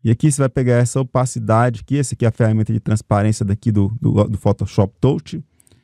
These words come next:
Tá? Aí você puxa essa parte cem por cento pra baixo e zero aqui pra fazer a, a mesclagem aqui do nosso, do fundo, do background aqui, tá? É só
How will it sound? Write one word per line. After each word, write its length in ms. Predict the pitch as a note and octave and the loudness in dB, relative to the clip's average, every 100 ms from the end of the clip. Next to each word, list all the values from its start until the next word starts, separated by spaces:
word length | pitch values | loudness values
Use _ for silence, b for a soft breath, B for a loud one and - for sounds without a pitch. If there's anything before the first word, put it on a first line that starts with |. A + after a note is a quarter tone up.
| b _ | b _
Tá? 120 | D#3+ | 0
Aí 80 | A#2 | 0
você 120 | C3 | 0
puxa 360 | B2 C3 B2+ C3 | -2 0 0 -2
essa 120 | C3+ | -4
parte 400 | - B2 A#2+ - | 0 0 0 -2
cem 160 | - | -4
por 140 | A#2 A#2 | -4 -6
cento 300 | - A#2 A2 | -2 -2 0
pra 160 | A#2+ B2 | 0 0
baixo 580 | A2+ A#2+ C#3 D#3 F#3+ F3 _ _ _ _ | 0 0 0 -2 -8 -12 _ _ _ _
e 100 | D3+ | -2
zero 480 | C#3+ A#2+ A#2+ B2+ C3 | 2 2 2 2 -2
aqui 500 | - C3+ - B2 B2 - _ b b - | -4 -6 -2 0 0 -4 _ b b -2
pra 120 | A#2 | 0
fazer 480 | B2+ A#2+ B2 A#2+ - | 2 2 4 2 2
a, 60 | |
a 40 | A#2+ | 0
mesclagem 560 | B2 A#2+ - A2+ A#2 | 0 -2 0 2 2
aqui 120 | A#2 A#2 | 2 2
do 60 | |
nosso, 240 | A2+ A#2 B2 | 2 0 -2
do 80 | |
fundo, 440 | B2 - B2+ B2+ A#2+ | -6 -4 0 2 2
do 120 | G#2+ | 0
background 580 | G#2 A2 A#2 A2+ A#2 A2+ | 0 0 0 0 0 0
aqui, 220 | A#2+ - | -4 -12
tá? 360 | - - A#2 - _ _ _ _ _ _ _ _ _ - | -8 -2 -2 -4 _ _ _ _ _ _ _ _ _ -8
É 80 | G2 | -4
só 220 | - | -2